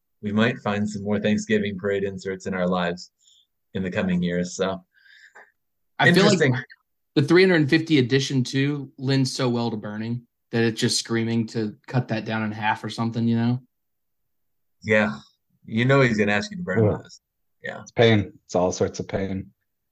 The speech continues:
Speaker 1: Yeah,
Speaker 2: So yeah,
Speaker 1: that's
Speaker 2: Brendan,
Speaker 3: Um,
Speaker 2: that's, that's plenty, I think. We don't wanna give away all of
Speaker 3: Well,
Speaker 2: our moves here, right?
Speaker 3: I mean,
Speaker 1: Right.
Speaker 3: I didn't answer, and it's not fair not to.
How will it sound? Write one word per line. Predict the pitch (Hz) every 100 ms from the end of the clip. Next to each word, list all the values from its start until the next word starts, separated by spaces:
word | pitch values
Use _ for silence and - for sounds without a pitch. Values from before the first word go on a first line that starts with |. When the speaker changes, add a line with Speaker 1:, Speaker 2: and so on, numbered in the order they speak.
| _ _ _
Speaker 1:
Yeah, | 95
Speaker 2:
So | 92
yeah, | 151 156
Speaker 1:
that's | 107 107 98
Speaker 2:
Brendan, | 95 123
Speaker 3:
Um, | - 135
Speaker 2:
that's, | 165 - -
that's | 165 156
plenty, | - 175 156 120
I | 117
think. | 117 120 113 -
We | 151
don't | 147
wanna | 139 123
give | 127 120
away | 120 123
all | 131 123
of |
Speaker 3:
Well, | 117
Speaker 2:
our | 113
moves | 117 113 107 -
here, | 113 110 110
right? | 117 135 135 - - _ _ _ _ -
Speaker 3:
I | 117
mean, | 117
Speaker 1:
Right. | 117
Speaker 3:
I |
didn't | 113 98
answer, | 98 95 -
and | 101
it's | 92 -
not | 90 85
fair | 101 87
not | 92 92
to. | 90 85